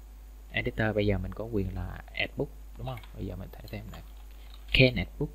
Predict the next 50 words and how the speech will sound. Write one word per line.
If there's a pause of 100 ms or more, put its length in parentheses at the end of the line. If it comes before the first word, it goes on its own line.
có
nghĩa
là
có
cái
quyền
add
book (140)
thì
mới
thêm
sách (140)
đọc
được (180)
ha.
Bây
giờ
mình
sẽ
refresh. (960)
Thì,
à,
mình
thêm
được
sách
nè. (840)
Ha,
thêm
được
sách. (380)
Đó. (400)
Ví
dụ
như
là, (100)
nếu
ví
dụ
như
là
không
có
ha. (380)
Ví
dụ
như
không
có
quyền